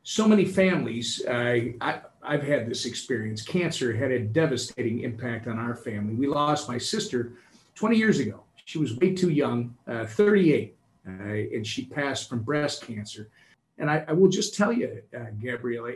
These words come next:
in her memory, uh, we're gonna continue to fight for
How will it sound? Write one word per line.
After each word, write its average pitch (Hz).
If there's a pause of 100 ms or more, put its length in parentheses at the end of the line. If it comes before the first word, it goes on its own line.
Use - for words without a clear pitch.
in 156
her 185
memory, 113 (180)
uh, 113 (100)
we're 165
gonna 156
continue 165
to 123
fight 120 (340)
for -